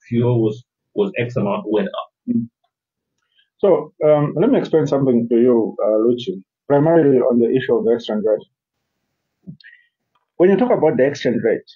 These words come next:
Speaker 2: uh, and its impact on the economy, a depreciation of the exchange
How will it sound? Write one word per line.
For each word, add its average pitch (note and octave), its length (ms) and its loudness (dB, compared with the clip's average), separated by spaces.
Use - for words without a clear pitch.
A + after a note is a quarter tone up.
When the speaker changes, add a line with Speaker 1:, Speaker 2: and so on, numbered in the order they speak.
Speaker 2:
uh, A#2 360 0
and B2 200 0
its D3+ 220 -2
impact B2+ 420 0
on A2+ 140 0
the A2 80 0
economy, G#2+ 680 -2
a D#3 120 2
depreciation D3+ 1300 0
of A2+ 400 0
the A#2+ 120 4
exchange A2+ 380 -2